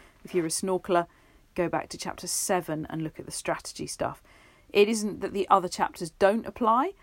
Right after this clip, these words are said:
but those are good starting points, and as you read those chapters, you might, or look at some of those exercises, you might find yourself reminded of other chapters and exercises that you'd like to have a go at. So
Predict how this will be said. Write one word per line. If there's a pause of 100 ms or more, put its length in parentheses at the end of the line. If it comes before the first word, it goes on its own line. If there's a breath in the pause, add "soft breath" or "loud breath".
(300 soft breath)
but
those
are
good (180)
starting
points,
and
as
you
read
those
chapters,
you
might,
or
look
at
some
of
those
exercises, (300 soft breath)
you
might
find
yourself
reminded
of
other
chapters
and
exercises
that
you'd
like
to
have
a
go
at.
So